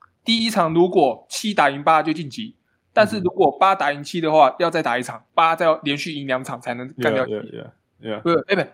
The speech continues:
Speaker 1: 九要连续赢两场才能干掉八。
Speaker 2: 你，你，我，我懂意思，就是，就是 lower seed，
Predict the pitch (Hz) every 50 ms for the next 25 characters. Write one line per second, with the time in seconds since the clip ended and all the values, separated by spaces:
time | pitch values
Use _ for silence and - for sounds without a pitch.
0 | _ _ _ _ _ _ _ _ - 208 170 156 185 220 226 226 190 170 185 185
1 | 214 190 165 160 151 151 147 156 139 131 120 127 131 135 147 139 135 131 123 113
2 | 110 156 165 160 165 160 170 160 165 156 151 165 165 175 214 220 - 156 139 143
3 | 180 175 190 175 208 233 240 220 151 - 170 160 170 - 214 214 208 185 185 202
4 | 196 190 196 185 - - - 180 135 113